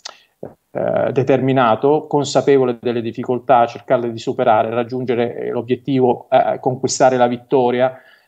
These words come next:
Cioè, tutti questi sono elementi che non sono solo teorici, non è che uno, eh, si, si parla giusto per parlare perché si dice, "Ah, i valori dello sport". Sì, ma quali sono i valori dello sport? Che cosa vuol dire un valore dello sport? Chi è ver-, effettivamente lo pratica, eh, è,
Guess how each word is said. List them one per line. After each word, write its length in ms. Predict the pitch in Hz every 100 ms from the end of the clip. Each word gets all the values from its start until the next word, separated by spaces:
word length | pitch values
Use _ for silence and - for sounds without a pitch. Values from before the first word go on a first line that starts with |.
| _
Cioè, 180 | 139
tutti 320 | 135 208 208 165
questi 380 | 151 127 -
sono 200 | 127 131
elementi 580 | 131 139 151 127 - 117
che 120 | 123
non 160 | 127 139
sono 480 | 139 226 180 123 -
solo 640 | - 147 139 131 123 - _ _ _ _ -
teorici, 680 | 151 143 123 110 - 113 113
non 200 | 131 185
è 80 |
che 120 | 208 160
uno, 440 | 147 143 - - - -
eh, 20 |
si, 160 | - 151
si 160 | 170
parla 320 | 143 160 156 135
giusto 300 | 156 - 143
per 180 | 135
parlare 460 | 135 120 131 143 123
perché 240 | 117 123
si 60 | 110
dice, 140 | 113
"Ah, 60 | 160
i 60 | 139
valori 280 | 139 139
dello 200 | 131 123
sport". 260 | 113 - 104
Sì, 80 | 143
ma 100 | 127
quali 160 | 143
sono 160 | 139 117
i 60 | 107
valori 240 | 107 107
dello 140 | 107
sport? 400 | 101 - 101 - 104
Che 140 | - 127
cosa 240 | 185 170
vuol 100 | 147
dire 160 | 120 110
un 100 | 107
valore 280 | 110 110 107
dello 140 | 107
sport? 420 | - - 101 - _ - -
Chi 160 | 214
è 60 | 165
ver-, 240 | 131 131
effettivamente 640 | 131 139 135 131 135 131 123
lo 80 | 113
pratica, 600 | 131 113 110 107 113 - _ _ _
eh, 440 | - 120 117 117
è, 360 | 139 143 95